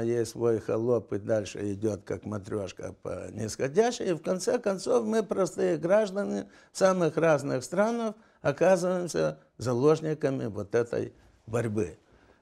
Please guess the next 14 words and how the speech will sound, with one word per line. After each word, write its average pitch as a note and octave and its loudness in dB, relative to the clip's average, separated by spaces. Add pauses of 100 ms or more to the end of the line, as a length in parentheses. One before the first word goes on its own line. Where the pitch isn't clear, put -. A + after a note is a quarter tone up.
Э, C3+ 6 (180)
нам E3+ 4
же D#3+ 4
часто D#3+ 2
что F3 0
наши C3+ -2
политологи A2+ 0
и - -8
политаналитики G#2 -4 (480)
говорят? A#2 2 (300)
Они G#2 -4
говорят B2 2
нам B2 -4
так: A#2+ 0